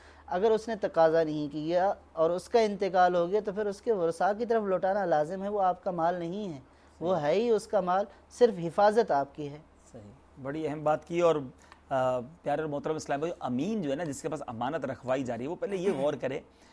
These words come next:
Speaker 2: کہ دینے والے نے مجھ پر کتنا بھروسہ کیا ہے۔ اس نے اپنے گھر میں، اپنے خاندان میں، اپنے environment میں، اپنے قریب قریب مجھے ایک امانت دار سمجھ کر، مجھے ایک سمجھ لیں معتبر سمجھ کر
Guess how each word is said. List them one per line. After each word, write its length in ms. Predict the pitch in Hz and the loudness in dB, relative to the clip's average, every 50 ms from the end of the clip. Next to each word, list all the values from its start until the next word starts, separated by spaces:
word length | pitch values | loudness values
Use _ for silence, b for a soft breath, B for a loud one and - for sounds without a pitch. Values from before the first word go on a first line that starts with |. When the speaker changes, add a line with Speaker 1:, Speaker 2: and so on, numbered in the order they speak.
| b b - | b b -12
Speaker 2:
کہ 120 | - 214 - - - | -12 -12 -12 -12 -14
دینے 460 | 147 120 110 135 147 160 190 233 240 | -16 -6 0 2 2 2 2 2 0
والے 240 | 214 180 165 180 208 | 0 0 0 0 0
نے 80 | 220 | -2
مجھ 160 | 208 196 165 - | -2 -2 -2 0
پر 120 | 240 220 | -2 -2
کتنا 240 | 165 208 160 - 190 | 0 0 0 0 2
بھروسہ 320 | 196 185 175 180 175 190 165 131 | 4 2 2 2 0 -2 -4 -4
کیا 260 | - 127 120 107 117 | -6 -8 -10 -10 -12
ہے۔ 40 | 127 - _ - | -14 -20 _ -8
اس 240 | 165 175 156 - 208 | -6 -6 -4 -4 -4
نے 140 | 214 226 233 | -4 -2 -2
اپنے 340 | 220 190 - 196 202 214 196 151 | -2 -2 -2 -4 -6 -4 -2 0
گھر 160 | 151 156 165 | 2 2 2
میں، 240 | 170 180 190 196 190 | 0 0 -2 0 0
اپنے 280 | 180 170 - 180 185 175 | 0 0 0 -2 -2 -2
خاندان 480 | 135 147 143 143 143 143 156 165 175 | -2 -2 -4 -2 0 0 0 0 -2
میں، 160 | 175 175 180 | -2 -2 -2
اپنے 220 | 175 165 - 180 175 | -4 -2 -2 -4 -4
environment 600 | - - 156 143 143 147 160 180 196 196 185 170 | -4 -4 -4 -2 0 2 2 2 0 -2 -4 -4
میں، 220 | 156 151 156 165 - b b b b b b b - | -4 -4 -6 -6 -10 b b b b b b b -8
اپنے 240 | - - - 208 214 180 170 170 - - - _ _ - - | -8 -6 -4 -4 0 0 0 0 -2 -6 -18 _ _ -10 -2
قریب 360 | - 175 185 233 240 190 - | 0 2 4 4 2 0 0
قریب 240 | 175 196 214 233 190 - - _ _ - | 0 0 0 -2 -4 -8 -12 _ _ -2
مجھے 280 | 180 190 180 254 - | 0 0 2 2 2
ایک 300 | 247 - 208 233 233 - - | 2 2 2 0 0 -2 -4
امانت 420 | - 170 175 175 196 220 226 180 165 | -6 -2 0 0 2 2 2 6 8
دار 160 | 196 196 196 | 8 8 8
سمجھ 380 | 175 - 180 180 208 185 - - | 6 2 2 4 4 2 2 2
کر، 120 | 180 151 | 2 2
مجھے 260 | 147 156 170 165 214 | 2 0 0 2 4
ایک 260 | 202 208 214 214 - | 4 6 4 4 2
سمجھ 220 | 165 180 170 175 185 | -2 -2 0 0 0
لیں 120 | 202 208 | 0 0
معتبر 440 | 180 165 254 - - 226 214 240 226 | 2 4 2 4 4 4 4 4 4
سمجھ 320 | 175 190 180 180 175 - | 4 2 0 0 -2 0
کر 160 | - 190 180 | 2 2 2